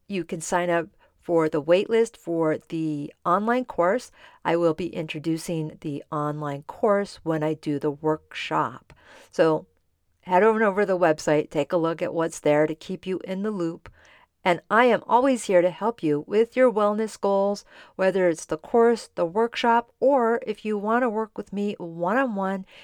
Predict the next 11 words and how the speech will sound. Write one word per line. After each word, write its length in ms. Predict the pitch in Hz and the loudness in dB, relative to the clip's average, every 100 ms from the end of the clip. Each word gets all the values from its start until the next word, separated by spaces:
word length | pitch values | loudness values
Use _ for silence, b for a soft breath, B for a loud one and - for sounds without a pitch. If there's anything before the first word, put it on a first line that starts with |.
| B | B
you 120 | 214 | -10
can 140 | 208 226 | -6 -8
schedule 460 | - 208 185 190 | 0 2 2 0
a 80 | 175 | -2
free 500 | - - 196 202 202 _ _ - | -10 -6 -4 -4 -6 _ _ 0
thirty-minute 580 | 202 254 226 202 196 - | 4 4 2 -2 -2 -4
introductory 800 | 190 190 - 160 170 - 175 185 | -8 -8 -4 -2 -2 -4 -6 -6
call 440 | - 143 135 151 b b b | -4 0 0 -4 b b b
to 120 | 185 | -4
learn 300 | 170 175 202 | 0 0 -2
more 360 | 165 156 147 | -2 -2 -4